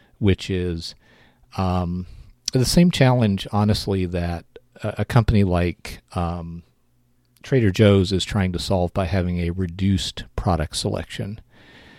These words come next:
Apple used to be also a great example of this, although that's becoming less and less true as they add more S K Us to their product lineup. But the challenge is, um, high stakes.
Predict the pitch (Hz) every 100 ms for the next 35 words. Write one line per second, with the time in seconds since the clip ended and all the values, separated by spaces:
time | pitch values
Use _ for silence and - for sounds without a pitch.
0 | - - 117 117 104 98 95 - 98 92
1 | 92 101 101 - 87 - 95 87 - 95
2 | 87 92 80 87 80 - 92 90 87 90
3 | - - - 98 90 92 92 - 98 90
4 | - - 113 104 104 92 98 - 90 92
5 | 95 82 78 - - 107 90 85 85 -
6 | - 90 85 78 - 85 80 - 98 98
7 | 98 - - _ - - - - - -
8 | - - 139 139 - 165 175 160 - 107
9 | 104 101 92 - - _ _ _ _ 98
10 | 90 87 87 92 - _ _ _ _ _
11 | _ _ _ _ _ _ _ _ _ _
12 | _ _ _ _ _ - - 139 175 -
13 | 113 107 - - -